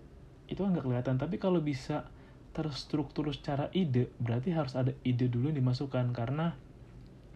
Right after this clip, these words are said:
informasi yang bersifat sejarah itu perlu rujukan. Nggak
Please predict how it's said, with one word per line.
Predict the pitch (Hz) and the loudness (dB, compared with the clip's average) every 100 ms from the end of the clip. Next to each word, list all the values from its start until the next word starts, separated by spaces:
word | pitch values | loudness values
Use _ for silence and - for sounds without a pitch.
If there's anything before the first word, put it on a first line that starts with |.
| - | -4
informasi | 131 131 127 127 131 | 0 4 4 4 4
yang | 123 | 2
bersifat | 123 123 120 | 4 2 2
sejarah | 123 113 117 | 2 2 2
itu | 120 113 165 180 180 - - - - - - - - - - - - - - - - - - - - - | 2 4 6 6 4 -6 -18 -20 -20 -18 -18 -16 -18 -18 -20 -20 -18 -16 -16 -18 -18 -18 -20 -20 -10 -6
perlu | 147 147 143 175 190 - - - - - - - - - - - - - - - | -4 -2 0 2 0 -4 -14 -18 -18 -18 -18 -16 -16 -16 -16 -16 -16 -18 -18 -2
rujukan. | 135 131 135 127 101 101 - - - - - - - - - - - - | 4 6 6 4 0 -4 -12 -16 -18 -18 -18 -18 -18 -18 -18 -18 -12 -4
Nggak | 131 | -4